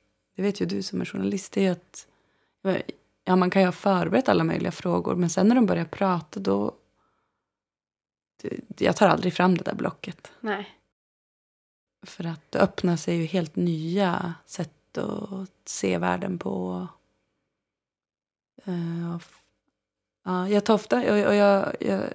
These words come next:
Speaker 1: det ger mig väldigt mycket också med de reflektionerna som man får höra. Alltså inte bara själva konkreta situationer och minnena, utan ja, det är jag väldigt glad för att jag får ett jobb där jag får lyssna på människor som så här reflekterar över livet och politik och sig själva och så, mm,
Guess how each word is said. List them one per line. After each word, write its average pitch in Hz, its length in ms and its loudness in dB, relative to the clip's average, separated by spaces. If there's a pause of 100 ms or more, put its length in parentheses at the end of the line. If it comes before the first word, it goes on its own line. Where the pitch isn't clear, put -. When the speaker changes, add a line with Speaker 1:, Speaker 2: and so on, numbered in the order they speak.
Speaker 1:
det 202 160 -2
ger 226 200 8
mig 240 100 8
väldigt 180 220 2
mycket 175 160 -2
också 180 260 -2
med 175 120 2
de 170 160 0
reflektionerna 185 840 -2
som 185 280 -4
man 175 100 -4
får 175 100 -4
höra. 175 100 0
Alltså 180 160 0
inte 175 160 0
bara 185 200 6
själva 170 260 -2
konkreta 170 380 -6
situationer 175 540 -4
och 170 60 -2
minnena, 180 360 0
utan 170 260 -4 (880)
ja, 226 160 2
det 185 120 6
är 220 40 12
jag 226 60 8
väldigt 190 520 2
glad 208 440 2
för - 80 -2
att - 140 -4
jag 196 100 -2
får 202 120 4
ett 180 120 0
jobb 180 160 0
där - 60 -2
jag 180 80 -2
får 180 100 -4
lyssna 180 360 -2
på 175 140 -6
människor 170 440 -2
som 170 380 -4
så - 120 -8
här 180 60 -4
reflekterar 180 680 -2
över 180 200 -4
livet 180 520 -4
och 175 440 -6
politik 175 720 -6
och 175 120 -8 (840)
sig 185 100 -4
själva 175 500 -2
och 170 220 -4
så, - 140 -8 (220)
mm, 175 380 -4